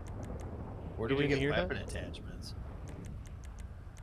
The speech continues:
Speaker 1: J. Joe?
Speaker 2: What?
Speaker 1: Where do we get weapon attachments?
Speaker 2: Um, go to weapon options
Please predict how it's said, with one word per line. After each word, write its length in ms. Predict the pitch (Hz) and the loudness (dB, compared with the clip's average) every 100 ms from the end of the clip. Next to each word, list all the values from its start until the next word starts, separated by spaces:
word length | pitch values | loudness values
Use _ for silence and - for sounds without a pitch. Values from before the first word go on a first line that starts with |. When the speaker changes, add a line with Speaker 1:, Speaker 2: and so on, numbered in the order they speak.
| - - - - - - - - - - - - - - - - | -8 -8 -8 -6 -6 -6 -6 -8 -8 -8 -8 -8 -8 -10 -8 -4
Speaker 1:
J. 160 | 101 95 | -2 0
Joe? 220 | 95 107 - - | 0 0 -4 2
Speaker 2:
What? 220 | 120 - - - - - - - - | 2 2 -2 -8 -8 -10 -10 -10 0
Speaker 1:
Where 100 | 113 | 4
do 60 | |
we 100 | 139 | 6
get 140 | 143 95 | 6 6
weapon 300 | 101 120 104 | 4 4 0
attachments? 800 | 92 101 92 - 92 92 - - - - - 110 | 0 0 0 0 -2 0 -2 -4 -6 -6 -4 0
Speaker 2:
Um, 760 | 113 113 113 113 113 113 113 113 - - - - - | 4 4 4 4 4 2 0 -2 -4 -4 -4 -2 0
go 240 | 123 131 131 | 4 6 6
to 680 | - 147 135 131 131 123 120 - - - - - - - - - | 4 4 6 6 4 2 0 -4 -4 -4 -4 -4 -4 -4 -4 4
weapon 320 | 120 123 143 | 6 8 6
options 760 | 131 139 143 160 156 165 - | 6 6 6 4 4 2 0